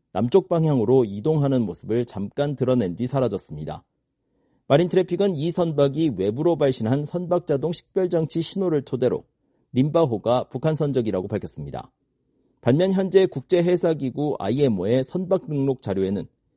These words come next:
이 선박이 이천삼 년부터 이천십 년까지 북한 깃발을 달았지만 이후 이천십이 년까지 키리바시 선적으로 운항됐고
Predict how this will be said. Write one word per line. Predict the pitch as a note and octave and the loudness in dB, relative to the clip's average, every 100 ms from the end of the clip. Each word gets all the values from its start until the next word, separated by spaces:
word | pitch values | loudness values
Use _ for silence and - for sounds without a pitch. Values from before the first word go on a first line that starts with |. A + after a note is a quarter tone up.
| _ | _
이 | C3+ D#3 | -4 0
선박이 | D#3+ C3 G2+ F2 B2+ B2+ | 0 0 0 -2 -4 -4
이천삼 | - A#2 E3 E3 F#3+ | -6 -2 -2 0 -2
년부터 | F#3+ F3 C3+ - D#3 | -2 -2 -4 -2 -2
이천십 | G2+ C#3 C#3+ - | 0 -2 -2 -2
년까지 | G3 E3+ - F#2+ - - _ _ _ | -4 -2 -2 -2 -4 -18 _ _ _
북한 | - F3+ F3+ | -2 0 0
깃발을 | D#3+ - D3+ C3+ | 0 2 2 4
달았지만 | A2+ F2 - F2+ G#2+ _ _ _ | 2 0 -6 -6 -8 _ _ _
이후 | A#2+ B2 E3 | -2 4 4
이천십이 | A#2+ - E3+ D#3+ C#3+ F#2+ | 2 -4 -4 -4 -8 -4
년까지 | A2+ D3+ C#3 G#2 F2+ D2 _ _ _ | -2 -2 -2 -4 -4 -8 _ _ _
키리바시 | - G3+ F#3 E3+ F3 | -6 -4 0 0 0
선적으로 | E3+ D#3+ C3+ A2 A2+ C3 - | -2 0 0 2 4 2 2
운항됐고 | A#2 B2 B2+ - - - | -2 0 0 -2 -8 -12